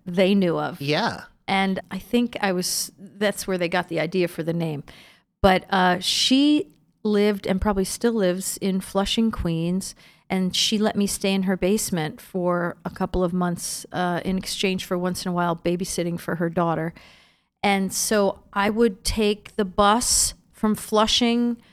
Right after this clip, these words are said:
Speaker 1: to the end of the seven line, wherever that
Speaker 2: Yeah.
Speaker 1: is, and then take the train in every day and, like, go to auditions.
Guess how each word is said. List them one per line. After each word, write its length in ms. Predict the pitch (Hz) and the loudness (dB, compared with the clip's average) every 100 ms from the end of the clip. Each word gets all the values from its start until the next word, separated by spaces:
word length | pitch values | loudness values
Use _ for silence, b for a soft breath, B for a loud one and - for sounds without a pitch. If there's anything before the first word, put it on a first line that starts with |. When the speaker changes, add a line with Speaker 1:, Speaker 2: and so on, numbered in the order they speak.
| b _ | b _
Speaker 1:
to 100 | - 202 | -2 0
the 160 | 202 | 0
end 180 | 208 214 | 2 2
of 140 | 220 | 2
the 220 | 196 196 180 | 2 0 0
seven 480 | - - 214 214 226 | -4 2 2 4 4
line, 580 | 214 220 214 220 226 208 | 4 4 4 2 2 2
wherever 320 | 185 190 190 | 0 0 0
that 280 | 190 190 196 | 0 2 4
Speaker 2:
Yeah. 220 | 202 190 | 4 4
Speaker 1:
is, 160 | 202 - B B - | 0 -6 B B -2
and 140 | 196 | 0
then 140 | 202 | 0
take 220 | 202 208 - | 0 -2 -2
the 80 | |
train 380 | 190 - 202 202 | -2 2 2 4
in 260 | 202 202 196 | 2 2 0
every 260 | 185 190 | 0 0
day 420 | 185 185 180 180 175 | 0 2 2 2 0
and, 160 | 180 | 0
like, 220 | 180 175 - | -2 -4 -2
go 140 | 180 | 0
to 60 | 180 | 2
auditions. 800 | 175 175 175 - 180 170 190 | 0 0 -2 -2 -4 -4 -6